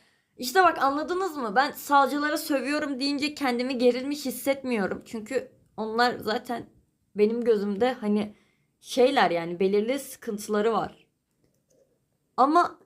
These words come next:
zaten ha-, halihazırda aynı safta olduğum birine böyle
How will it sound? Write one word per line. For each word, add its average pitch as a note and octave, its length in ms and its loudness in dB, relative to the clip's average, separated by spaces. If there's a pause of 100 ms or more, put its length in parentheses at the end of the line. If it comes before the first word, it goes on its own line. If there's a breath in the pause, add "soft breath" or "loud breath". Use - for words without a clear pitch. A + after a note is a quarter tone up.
(140)
zaten D#4 320 0
ha-, B3+ 340 2
halihazırda D4 680 0
aynı C4 260 2
safta B3+ 380 -2
olduğum B3+ 400 2
birine B3 420 -2 (440 soft breath)
böyle C#4+ 540 2